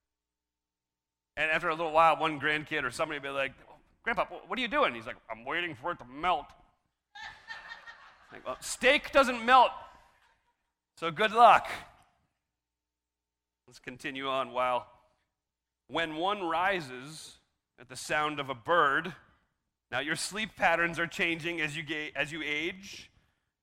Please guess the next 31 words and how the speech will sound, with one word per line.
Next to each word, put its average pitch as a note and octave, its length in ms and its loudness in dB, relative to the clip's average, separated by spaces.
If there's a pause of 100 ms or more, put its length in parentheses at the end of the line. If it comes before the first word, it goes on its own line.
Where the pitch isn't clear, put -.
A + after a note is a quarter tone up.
You D3 80 -8
wake E3 240 -2
up F3+ 160 2
at E3+ 100 -2
every F3 180 2
little F3 160 0
thing. F#3 200 -6
Now, D#3+ 120 -2
that D#3+ 100 0
doesn't F3 280 -2
mean F#3+ 220 -2
you F3 140 -6
stay G3+ 360 -2
awake. E3 440 -2 (2250)
At, B2+ 180 -8 (180)
at C#3+ 140 -4 (200)
noon, G#3+ 640 -4 (400)
it D3 100 -18
tends D#3+ 260 -6
to D3 60 -14
be D#3+ 100 -8
the D#3 80 -10
time F3 440 0
when D3+ 100 -6
all E3 140 4
of D#3+ 80 -2
a E3 60 -4
sudden D#3+ 340 -2
our C#3+ 120 4
eyes D3 380 2
get C3 160 -12